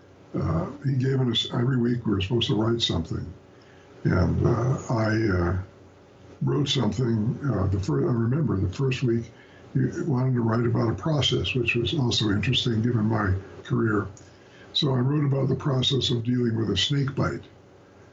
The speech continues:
'cause I had been, uh, the leader of the first aid team, the Boy Scout first aid team in Chicago, that won the city title a couple of years.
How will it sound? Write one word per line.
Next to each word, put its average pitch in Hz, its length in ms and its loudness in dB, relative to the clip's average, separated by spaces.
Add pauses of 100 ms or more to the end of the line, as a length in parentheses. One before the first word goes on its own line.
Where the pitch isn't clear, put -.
(320)
'cause 113 200 0
I 117 160 2
had 113 200 0
been, 107 260 0
uh, 98 320 0 (440)
the 175 100 -2
leader 127 480 0
of 101 120 -8
the 98 240 0 (460)
first 135 300 0
aid 123 220 2
team, 101 460 0 (140)
the 104 340 -4
Boy 127 220 2
Scout 113 360 0
first 104 260 0
aid 113 200 0
team 110 200 2
in 98 100 2
Chicago, 110 640 0 (840)
that 147 300 0
won 123 260 2
the 110 80 0
city 110 340 2
title 110 400 2
a - 40 -2
couple 107 300 0
of 107 60 2
years. 98 340 0